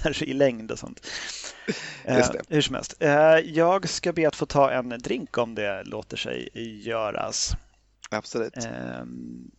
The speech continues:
Speaker 1: så här, eh, ämlig ser den ut nu. Den, eh, har sjunkit ihop. Men jag ska se om jag kan slå i en liten skvätt eh, mousserande här i och se om den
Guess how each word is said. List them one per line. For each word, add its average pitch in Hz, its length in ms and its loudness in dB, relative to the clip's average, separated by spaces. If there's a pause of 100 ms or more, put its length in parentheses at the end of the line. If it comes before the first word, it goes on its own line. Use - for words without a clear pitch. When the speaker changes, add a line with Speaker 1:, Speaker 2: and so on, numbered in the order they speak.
(200)
Speaker 1:
så - 240 -2
här, 135 480 2 (300)
eh, 165 120 2
ämlig 147 300 0
ser 160 100 4
den 147 120 2
ut 147 180 -4
nu. 175 300 -4
Den, 143 220 -6
eh, 139 180 -6
har - 300 -4
sjunkit - 360 -6
ihop. 165 600 -4 (800)
Men 135 340 2 (180)
jag 147 100 -8
ska 151 240 -2
se - 180 -2
om 143 80 0
jag 139 80 -2
kan 139 140 -4
slå - 260 -2
i 165 200 -4
en 143 60 -2
liten 127 280 -8
skvätt - 580 -6 (520)
eh, 113 280 -12
mousserande 127 680 -2
här 110 160 0
i 64 100 -4
och - 80 -6
se 127 80 -8
om - 80 -10
den - 180 -12